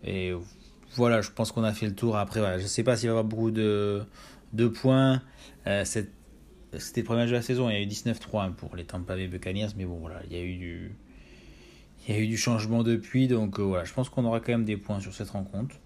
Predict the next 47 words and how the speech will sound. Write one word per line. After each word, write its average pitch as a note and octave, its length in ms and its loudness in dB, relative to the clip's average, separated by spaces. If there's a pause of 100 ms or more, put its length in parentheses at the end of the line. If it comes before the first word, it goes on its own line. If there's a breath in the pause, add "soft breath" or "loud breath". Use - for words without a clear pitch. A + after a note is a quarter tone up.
(580 loud breath)
Et, F#2+ 200 -2
euh, F#2 60 -4 (500)
et F#2+ 80 -4
voilà, F2+ 220 -6
on G2+ 60 -4
va F#2+ 100 -4
espérer F#2 300 -6
d'avoir F2 340 -4
une, F2+ 140 -8 (160)
une G#2 160 -2
très G2+ 160 -2
bonne G2 240 0
cote. A2 240 -2
On A2 80 -2
a G2 60 -2
été, A2 440 2
euh, G#2 220 -2 (720 loud breath)
plutôt C3+ 240 2
en C3+ 140 8
réussite C#3 260 4
ce D3 80 0
week-end, B2+ 380 4
donc B2 280 0
on G2 60 0
va F2+ 120 0
espérer - 260 -6
que - 80 -8
ça - 80 -8
continue F#2+ 420 -8
sur - 220 -12
ce - 100 -8
lundi E2+ 260 -6
soir, B2 200 -2
hein, G#2+ 100 -2
pour, F#2+ 320 -6
euh, E2+ 300 -2
pour G#2 120 -6
bien A2+ 140 0
finir A2+ 300 0
la G#2 100 2
saison G#2+ 300 -2
sur, F#2 280 -4
euh, F2 200 -2 (600 loud breath)
sur - 220 0
des A2 140 2
bonnes G#2 220 2
notes. - 340 -4